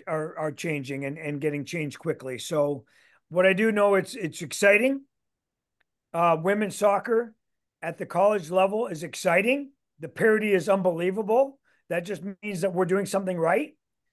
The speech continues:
And we need to, like, just with your podcast, we need to keep promoting college soccer, in particular the women's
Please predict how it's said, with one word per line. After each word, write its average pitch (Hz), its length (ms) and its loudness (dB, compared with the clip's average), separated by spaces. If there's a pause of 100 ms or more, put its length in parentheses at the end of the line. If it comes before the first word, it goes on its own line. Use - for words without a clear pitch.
(240)
And 165 140 -6
we 196 100 -4
need 208 220 -2
to, 190 240 0
like, 175 300 -2
just 214 240 -2
with 202 200 0
your 202 120 0
podcast, 190 580 -2
we 190 140 -8
need 208 160 -6
to 175 80 -10
keep 208 180 -8
promoting 185 760 4 (920)
college 190 340 6
soccer, 196 520 2
in 190 300 -6
particular 190 500 2
the 175 80 0
women's 196 600 -2